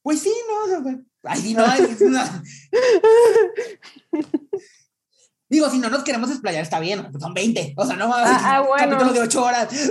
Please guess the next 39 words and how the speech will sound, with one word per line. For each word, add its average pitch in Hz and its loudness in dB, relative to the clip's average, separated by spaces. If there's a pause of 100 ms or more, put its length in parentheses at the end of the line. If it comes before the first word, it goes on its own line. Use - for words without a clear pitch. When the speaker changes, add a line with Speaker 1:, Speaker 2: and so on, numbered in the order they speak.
Speaker 1:
pero 247 0
Speaker 2:
Ah, 277 4
bueno. 285 2
Speaker 1:
si 269 0
hay 269 0
alguna 311 -2
que 233 0
dices, 196 -2 (560)
Speaker 2:
Ah, 254 6
ok, 359 4
Speaker 1:
sí, 381 4
Speaker 2:
esto 240 4
Speaker 1:
y 285 2
Speaker 2:
lo 277 2
Speaker 1:
por 254 -8
Speaker 2:
quiero. 202 2
Speaker 1:
esto, 247 -2
por 202 -2
esto, 277 -2
por 247 0
esto, 262 -2
dale. 147 -8 (680)
No, 180 -6
no 170 -8
hay 185 -4
límite. 156 -10
No, 165 -18
hay 147 -14
Speaker 2:
Ok. 311 -2 (160)
Speaker 1:
menos 233 -2
en 247 -2
este 226 -4
capítulo 190 -6
de 170 -2
la 151 -4
intensidad. 143 -6
<laughs> 208 -2
Speaker 2:
Muy 381 -4
bien. 285 -6